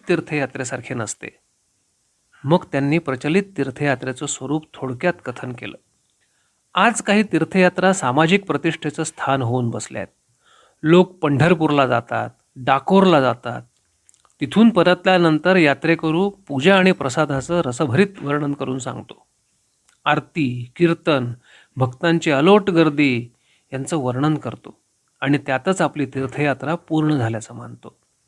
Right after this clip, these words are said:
समोर कोणतं ध्येय नाही, आदर्श नाही किंवा कोणतं साहस नाही. स्वतःच्या विकासाची काळजीही नाही. हे लोक तीर्थयात्रेला जातात, पण बरोबर प्रवास आयोजक असतात.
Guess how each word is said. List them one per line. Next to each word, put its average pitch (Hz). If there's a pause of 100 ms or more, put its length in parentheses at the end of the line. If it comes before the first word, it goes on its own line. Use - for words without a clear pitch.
(520)
समोर 226
कोणतं 202
ध्येय 143
नाही, 127
आदर्श 180
नाही 135 (320)
किंवा 143
कोणतं 139
साहस 131
नाही. 110 (880)
स्वतःच्या 196
विकासाची 170
काळजीही 147
नाही. 123 (480)
हे 170
लोक 160
तीर्थयात्रेला 165
जातात, 143 (440)
पण 170
बरोबर 151
प्रवास 180
आयोजक 151
असतात. 120